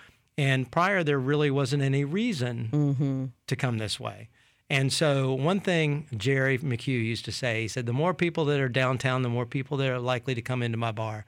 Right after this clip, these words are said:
Speaker 1: So
Speaker 2: Right.
Speaker 1: he always welcomed new businesses, and we're kind of that way too.
Speaker 2: Mm-hmm.
Speaker 1: Because, yeah, we may be busy. They may see us on food truck night,
Speaker 2: Mm-hmm.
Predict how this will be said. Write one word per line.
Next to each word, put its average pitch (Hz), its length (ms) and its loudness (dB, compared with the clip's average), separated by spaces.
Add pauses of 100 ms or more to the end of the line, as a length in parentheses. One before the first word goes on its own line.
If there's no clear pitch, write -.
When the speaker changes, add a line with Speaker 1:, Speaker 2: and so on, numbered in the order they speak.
(360)
Speaker 1:
So 160 120 4
Speaker 2:
Right. 151 100 8
Speaker 1:
he 151 40 6
always 165 340 4
welcomed 147 460 2
new 123 140 2
businesses, 131 580 0
and 131 180 2
we're 196 120 2
kind 196 240 2
of 180 80 2
that 175 180 2
way 170 160 0
too. 156 320 -2 (100)
Speaker 2:
Mm-hmm. 147 320 2
Speaker 1:
Because, 147 480 4
yeah, 180 220 4
we 185 160 2
may 175 160 2
be 170 160 0
busy. 156 300 2
They 135 120 0
may 131 200 2
see 156 240 0
us 139 100 -2
on 135 100 0
food 156 220 0
truck 160 260 -2
night, 160 380 0
Speaker 2:
Mm-hmm. 156 380 2